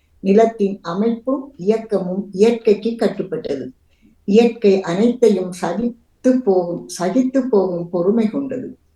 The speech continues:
இதனால் தான் நிலம் தன்னை சிதைப்பவனை தாங்கிக் கொண்டு மேலும் அவன் தோண்டவும்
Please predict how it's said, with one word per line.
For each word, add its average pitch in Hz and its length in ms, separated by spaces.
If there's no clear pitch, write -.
இதனால் 185 500
தான் 165 320
நிலம் 170 460
தன்னை 190 460
சிதைப்பவனை 190 800
தாங்கிக் 202 460
கொண்டு 160 340
மேலும் 262 640
அவன் 180 380
தோண்டவும் 185 640